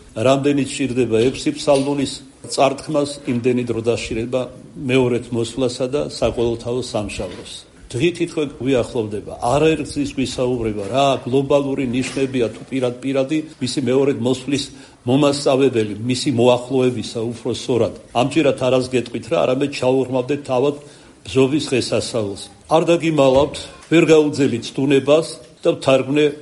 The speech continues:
ორი სხვადასხვა ღირსი მამის ქადაგება, რომელიც ეხმიანება ბზობას და განმარტავს მას. ერთი, ეს არის საყოველთაოდ ცნობილი წმინდა მამა,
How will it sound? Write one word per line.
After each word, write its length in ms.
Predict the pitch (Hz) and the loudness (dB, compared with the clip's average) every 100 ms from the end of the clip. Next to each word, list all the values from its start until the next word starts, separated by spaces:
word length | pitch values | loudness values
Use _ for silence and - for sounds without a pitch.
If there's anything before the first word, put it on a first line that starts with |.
| - - | -16 -18
ორი 260 | - 151 165 | 0 4 4
სხვადასხვა 560 | - 143 139 - 143 123 - - | 2 2 2 0 0 0 -2 -10
ღირსი 400 | 113 143 143 135 | -2 0 0 -2
მამის 340 | 120 139 160 156 - - _ - - | -2 0 -2 -4 -14 -20 _ -20 -2
ქადაგება, 600 | 139 127 120 110 101 90 - | 2 2 2 2 0 -4 -8
რომელიც 480 | 123 117 123 135 147 | -8 -4 0 2 0
ეხმიანება 680 | 143 117 - 120 127 127 139 139 | 0 -2 0 -2 0 -2 -2 -4
ბზობას 480 | - 127 110 110 - | -4 0 0 0 -2
და 120 | 151 | -2
განმარტავს 640 | 151 110 113 107 123 113 - | 0 0 2 0 -2 -6 -4
მას. 220 | 113 - - | -6 -6 -6
ერთი, 320 | - 170 156 143 | 2 2 4 2
ეს 140 | 143 | 4
არის 240 | 143 120 110 | 4 2 2
საყოველთაოდ 720 | 160 151 156 143 143 135 123 | 0 2 4 4 2 -2 -2
ცნობილი 600 | - - 135 123 117 104 - | -4 -2 0 2 2 0 -4
წმინდა 400 | - - 139 113 | -10 -4 2 2
მამა, 360 | 107 117 127 147 | 4 2 2 2